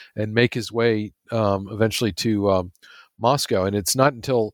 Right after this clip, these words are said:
this interview with Izvestia in nineteen seventy that he,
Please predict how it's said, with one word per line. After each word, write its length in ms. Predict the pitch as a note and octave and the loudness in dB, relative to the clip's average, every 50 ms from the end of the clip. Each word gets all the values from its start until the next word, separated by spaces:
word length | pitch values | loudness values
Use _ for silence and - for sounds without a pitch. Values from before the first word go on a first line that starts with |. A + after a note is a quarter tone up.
| _ - - - - - _ _ _ _ _ _ | _ -18 -20 -20 -20 -20 _ _ _ _ _ _
this 240 | - B2+ - - - | -2 0 0 0 -2
interview 480 | - - C#3 C3 C#3 A#2 A#2+ B2 B2 A#2 | -4 -4 -2 -2 0 2 2 2 2 2
with 160 | A2 A2 - | 0 -2 -2
Izvestia 640 | B2+ A2+ F2+ F2 G#2+ B2 C#3 - - B2 A#2 G#2+ G2+ | -4 -6 -2 2 2 2 2 2 0 0 0 0 0
in 80 | G2 | 0
nineteen 320 | G2+ A2 A2 - - A#2 G2+ | 0 -2 -4 -2 -4 -4 -2
seventy 400 | - - B2+ C#3+ C#3+ B2 G#2+ G2+ | 0 0 0 0 0 -2 -2 0
that 200 | G#2 G#2 G2+ G2 | 0 0 0 -2
he, 380 | - A#2+ A#2 A2+ A2+ G#2+ G2+ | -2 -2 0 0 0 0 -2